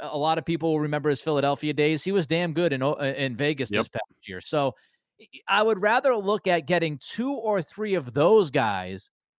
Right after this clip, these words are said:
Speaker 1: versus walking into the store and getting the shiniest toy on the shelf and pay twenty million plus for Allen Robinson. I, I think it makes your team better and deeper if you put the money towards Samuel,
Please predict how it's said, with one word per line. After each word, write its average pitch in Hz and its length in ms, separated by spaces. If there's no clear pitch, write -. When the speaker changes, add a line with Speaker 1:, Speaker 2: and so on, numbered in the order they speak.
Speaker 1:
versus 185 560
walking 208 540
into 202 240
the 170 120
store 131 640
and 175 140
getting 185 260
the 160 100
shiniest 196 760
toy 151 500
on 151 180
the 143 60
shelf 143 680
and 147 140
pay 160 260
twenty 196 520
million 175 400
plus 175 300
for 151 140
Allen 147 320
Robinson. 139 480
I, 160 160
I 185 120
think 202 220
it 190 80
makes 175 320
your 196 100
team 165 320
better 180 440
and 147 180
deeper 127 460
if 202 260
you 190 440
put 226 220
the 190 120
money 185 360
towards 156 480
Samuel, 175 720